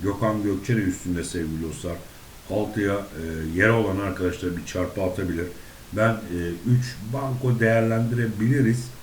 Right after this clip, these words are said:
Ama altıyı da ben, e, göz ardı etmeyeceğim.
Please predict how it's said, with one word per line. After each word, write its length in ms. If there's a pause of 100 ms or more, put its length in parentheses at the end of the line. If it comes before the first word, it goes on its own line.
(460)
Ama 360 (400)
altıyı 420
da 120
ben, 300
e, 100
göz 260
ardı 240
etmeyeceğim. 500